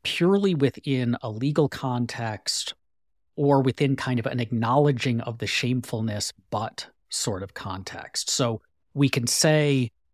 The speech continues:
so, like, drug use, we can, one way to argue t-, for, for liberalization of drug laws is to say, like, yes,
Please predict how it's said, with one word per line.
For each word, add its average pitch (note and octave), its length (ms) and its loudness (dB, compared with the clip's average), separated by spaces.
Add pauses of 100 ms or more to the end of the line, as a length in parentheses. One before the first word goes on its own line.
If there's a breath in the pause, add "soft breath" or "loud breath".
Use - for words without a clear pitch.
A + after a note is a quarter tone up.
so, - 140 0
like, A#2+ 200 0
drug D3 300 6
use, - 460 -6
we D3 200 0
can, C#3 240 0 (420)
one E3+ 340 6
way E3+ 160 8
to D3 80 4
argue C3 440 0
t-, - 120 -6
for, A2 420 -6
for A2+ 320 -6
liberalization A#2+ 760 0
of G#2 100 -6
drug G#2 260 -8
laws F#2 340 -8
is - 140 -4
to - 60 -6
say, A2+ 180 -2
like, G#2 200 -6
yes, C#3+ 540 2